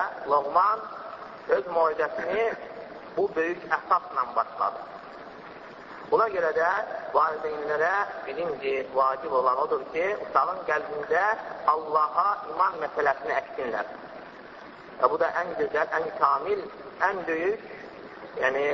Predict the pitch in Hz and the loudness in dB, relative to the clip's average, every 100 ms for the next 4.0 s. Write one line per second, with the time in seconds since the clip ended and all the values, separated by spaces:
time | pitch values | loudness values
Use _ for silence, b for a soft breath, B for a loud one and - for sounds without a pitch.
0 | 139 - - 143 135 135 135 143 143 - | 0 -4 2 2 4 2 2 2 -4 -4
1 | 160 143 139 - 170 143 - 151 170 214 | -4 -4 -4 -2 2 2 2 2 2 0
2 | - 156 160 - 151 156 147 151 156 180 | 2 2 2 0 0 2 4 2 0 0
3 | - - 147 160 160 143 135 - 127 160 | 0 0 2 2 2 0 0 -2 2 2